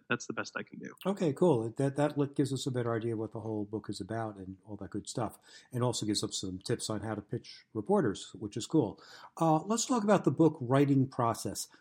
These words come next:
Speaker 2: What did you learn about writing an ebook that you wish you knew before you started?
Speaker 1: <sighs> That is, that is a really good question. Um, I mean, I think I wish, well, I mean,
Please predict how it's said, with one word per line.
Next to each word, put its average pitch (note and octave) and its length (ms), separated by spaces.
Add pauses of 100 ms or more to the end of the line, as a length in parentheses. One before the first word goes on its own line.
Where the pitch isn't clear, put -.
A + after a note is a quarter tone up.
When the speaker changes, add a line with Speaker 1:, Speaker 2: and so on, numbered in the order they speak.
(120)
Speaker 2:
What G3+ 180
did - 180
you G3 140
learn E3+ 240
about B2+ 280
writing C#3 520 (240)
an B2 180
ebook A2+ 520 (280)
that A#2+ 360 (100)
you A#2 220
wish E3+ 360
you B2+ 220
knew C3 560 (340)
before A#2+ 300
you A#2 120
started? F2+ 520 (3000)
Speaker 1:
<sighs> - 340
That G3+ 200
is, D#3 160
that D3+ 240
is A#2+ 100
a A2 60
really A#2 240
good A2 140
question. B2+ 580
Um, D#3 520
I D#3+ 60
mean, E3+ 120
I E3 80
think G3 360
I D#3 100
wish, D3 440 (1700)
well, G3+ 260
I - 60
mean, G3+ 280